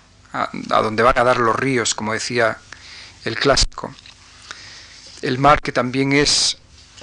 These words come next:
para el que contempla, eh, motivo de olvido y motivo de goce.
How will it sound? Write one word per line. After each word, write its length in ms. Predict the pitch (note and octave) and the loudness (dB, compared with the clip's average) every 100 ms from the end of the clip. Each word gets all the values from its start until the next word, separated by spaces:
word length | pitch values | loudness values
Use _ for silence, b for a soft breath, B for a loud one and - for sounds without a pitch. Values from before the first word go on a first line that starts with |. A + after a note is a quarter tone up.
| - | -2
para 160 | B2 B2 | 0 0
el 80 | A#2+ | 0
que 140 | B2 | -2
contempla, 760 | B2+ A#2+ C#3 C3 - C#3 C#3 - - C3 | -2 0 0 0 0 2 2 0 -10 -8
eh, 760 | A#2+ A#2 A2+ A2+ A2 G#2 G#2 - - - - - - - - - - - | -4 -4 -4 -4 -6 -8 -10 -14 -18 -20 -20 -20 -20 -20 -20 -20 -20 -8
motivo 420 | A#2+ A#2+ C#3+ C#3 | -6 -2 2 4
de 80 | C3+ | 4
olvido 480 | B2 A#2 C#3 B2 C3 | 2 2 -2 2 2
y 80 | C3 | 2
motivo 480 | A#2 - B2 A#2+ | -2 -4 -4 -2
de 140 | A#2 A2 | -2 0
goce. 340 | A#2 - - | -2 -2 -10